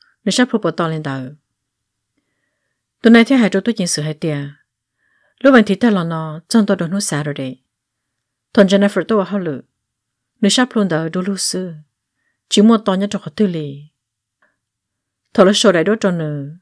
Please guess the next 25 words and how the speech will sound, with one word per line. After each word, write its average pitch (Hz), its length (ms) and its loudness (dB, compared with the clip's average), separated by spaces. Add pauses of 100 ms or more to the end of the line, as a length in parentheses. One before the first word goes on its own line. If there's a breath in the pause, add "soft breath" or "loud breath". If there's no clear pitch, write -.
(100)
nếu 185 120 -2
như 214 180 4
bỏ 156 120 0
tôi 180 160 -6
hai 160 120 -6
tiền. 147 420 -8 (680)
Jennifer 202 400 2
sắp 220 260 -4
luôn 165 280 -4
to 170 120 -2
lo 175 220 -6
cờ. 170 220 -8 (1120)
Tôi 196 120 0
chỉ 214 120 4
nhớ 262 160 6
trong 220 120 4
nó 254 80 4
Saturday, 160 640 -4 (540)
ô 190 80 0
thằng 196 160 0
nó 165 60 -4
muốn 165 160 -6
chuyện 147 200 -2
đó 151 80 -6
là. 143 220 -8